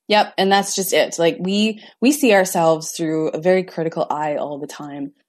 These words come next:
Even myself, I, I try to, to be very soft and have a good dialogue with myself, but we don't actually see the true version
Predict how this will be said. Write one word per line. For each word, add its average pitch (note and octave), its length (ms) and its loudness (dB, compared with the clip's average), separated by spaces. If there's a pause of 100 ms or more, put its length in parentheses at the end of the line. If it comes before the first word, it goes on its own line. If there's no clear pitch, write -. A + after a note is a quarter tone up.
(140)
Even A3 280 4
myself, E3 440 4
I, E3 160 6
I D3+ 100 4
try D#3+ 220 0
to, D#3 260 2
to F3 100 -8
be D#3+ 180 -6
very D3+ 260 -2
soft D3 540 -2
and E3 120 -8
have D#3 160 -6
a D#3 60 -4
good D#3+ 200 -2
dialogue C#3 580 -2 (280)
with D3+ 220 -8
myself, C#3+ 580 -6
but D3 240 -2 (500)
we G#3 180 2
don't G4+ 280 6
actually G3+ 460 0
see G3 300 0
the F3 100 2
true G#3 320 0
version F#3+ 680 0